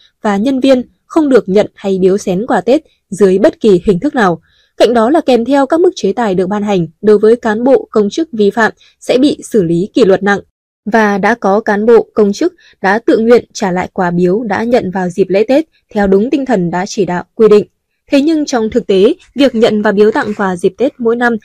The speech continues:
đâu đó vẫn còn tồn tại trong một số cơ quan, ban ngành, nhưng kín kẽ hơn, thậm chí là việc biếu xén tặng quà Tết còn bị biến tướng và diễn ra tinh vi, rất khó để phát hiện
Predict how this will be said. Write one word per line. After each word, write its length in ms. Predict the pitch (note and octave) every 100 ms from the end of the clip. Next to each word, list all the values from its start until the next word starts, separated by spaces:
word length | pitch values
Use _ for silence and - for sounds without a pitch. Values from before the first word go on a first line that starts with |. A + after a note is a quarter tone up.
| - -
đâu 280 | G3+ G#3 G#3
đó 180 | F#3
vẫn 160 | F#3+ D#4+
còn 160 | C4+ G3+
tồn 180 | G#3 F3+
tại 160 | G#3
trong 220 | - G#3+ G3+
một 80 |
số 200 | F#3 F#3
cơ 180 | G3 C4
quan, 360 | A#3+ B3 A#3+ A3+
ban 180 | F#3+ G3
ngành, 220 | G3 D#3+ - _ _
nhưng 240 | G3+ G3
kín 220 | G#3 G3+
kẽ 180 | A3+ C4
hơn, 240 | C#4+ C#4 B3+ _ _
thậm 140 | D#4 C4+
chí 140 | D4
là 100 | E4
việc 220 | C4 G3+
biếu 200 | G3 A3
xén 320 | B3 A#3 G#3+ C#4+
tặng 160 | A3
quà 140 | G3+ F3+
Tết 300 | A3 C4+ -
còn 200 | G3 E3
bị 140 | F#3+ -
biến 260 | G3 G3
tướng 300 | A#3 F#3+ A3
và 200 | C4 F3+
diễn 260 | E3 G3+ B3+
ra 200 | A#3+ A3+
tinh 300 | - B3+ B3
vi, 240 | C4 B3+ - _ _
rất 220 | G3+ C4+
khó 180 | - F3+
để 120 | A3
phát 160 | A3+ B3+
hiện 240 | A#3+ A3